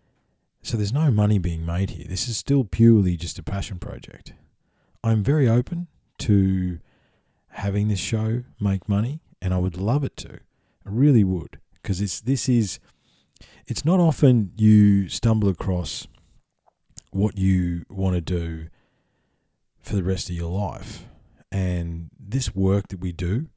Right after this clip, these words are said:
here at Unlocking the Code, and this show and this process, I truly could dedicate all my time to it, given the resources, because it's important. I think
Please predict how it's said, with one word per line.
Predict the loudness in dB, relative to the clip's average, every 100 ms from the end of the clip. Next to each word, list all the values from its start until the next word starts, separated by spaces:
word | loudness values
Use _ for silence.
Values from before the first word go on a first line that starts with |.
| _ _ _ -14
here | -4 -2 0
at |
Unlocking | 0 -4 -4 -6
the | -6
Code, | -6 -8 -10 -14 -20 _ _ _ _ -10
and | -8
this | -6
show | -6 -8 -6 -2 0
and | 0
this | -4
process, | -6 -4 -4 -4 -4 -6 -6 -8 -10 _ _ _ _ _ _ _ -20 -20 _ _ _
I | -6
truly | -2 4 4 4
could | 2
dedicate | 2 0 0 -2
all | -2
my | -2 -6
time | -6 -8 -8
to | -8 -12
it, | -14 _ _ _ _ _ _ _ _ -14
given | -6 -6
the | -6
resources, | -8 -10 -10 -12 -14 -16 -18 -20 _ _ _ _ _ _ _ _ _
because | -8 -2 0 0 -2 -8 -14 _ _ _ _
it's | -10 -4
important. | -2 -2 -4 -4 -6 -16 -20 _ _ _ _ _ _
I | -6 -6
think | -6 -2 0 -2 -10